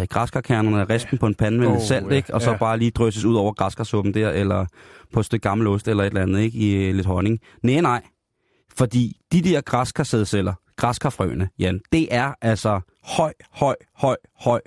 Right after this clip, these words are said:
Speaker 1: høj kurs. Det er kaviaret. Det er græskaravlernes kaviar.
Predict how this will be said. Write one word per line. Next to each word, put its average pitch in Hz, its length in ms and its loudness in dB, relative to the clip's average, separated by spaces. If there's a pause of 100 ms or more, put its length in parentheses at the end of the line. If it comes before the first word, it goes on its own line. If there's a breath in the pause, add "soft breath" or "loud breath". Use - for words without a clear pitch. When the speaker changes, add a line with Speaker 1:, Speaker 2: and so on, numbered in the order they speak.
(140)
Speaker 1:
høj - 220 -2
kurs. - 440 -4 (720)
Det 160 180 4
er 139 200 -2 (580)
kaviaret. 123 680 0
Det 139 60 0
er 143 40 0
græskaravlernes 113 720 -2
kaviar. 110 500 -2